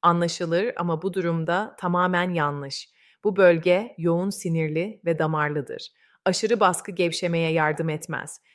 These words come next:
Mikro yaralanmalara, iltihaba ve sinirlere ekstra strese neden olur. Masaj sonrası ağrı, yanma veya yayılan hisler varsa aşırı yaptığınızın işaretidir.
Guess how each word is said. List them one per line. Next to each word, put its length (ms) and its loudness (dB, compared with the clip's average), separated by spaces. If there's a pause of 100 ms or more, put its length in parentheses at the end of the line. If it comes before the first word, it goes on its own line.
(120)
Mikro 260 2
yaralanmalara, 1000 2 (240)
iltihaba 920 -2
ve 120 -2
sinirlere 840 -2
ekstra 480 -4
strese 500 -4
neden 260 -2
olur. 480 -12 (460)
Masaj 360 0
sonrası 440 -4
ağrı, 560 -2 (200)
yanma 420 2
veya 240 -2
yayılan 500 -2
hisler 380 -2
varsa 540 -2 (360)
aşırı 360 0
yaptığınızın 680 -2
işaretidir. 1000 -10